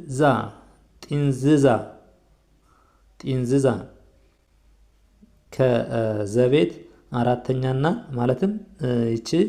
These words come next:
ስድስተኛ፣ ይችኛዋ አራተኛ። ጢንዝዛ፣ ጢንዝዛ። ይኸኛውስ ጣ ናት። ይቺ ደግሞ ጣ፣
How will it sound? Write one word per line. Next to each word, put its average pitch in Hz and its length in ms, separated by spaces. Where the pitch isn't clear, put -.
ስድስተኛ፣ 127 480
ይችኛዋ 131 400
አራተኛ። 104 540
ጢንዝዛ፣ 123 580
ጢንዝዛ። 117 500
ይኸኛውስ 131 460
ጣ 131 200
ናት። 104 180
ይቺ - 160
ደግሞ 127 180
ጣ፣ 147 200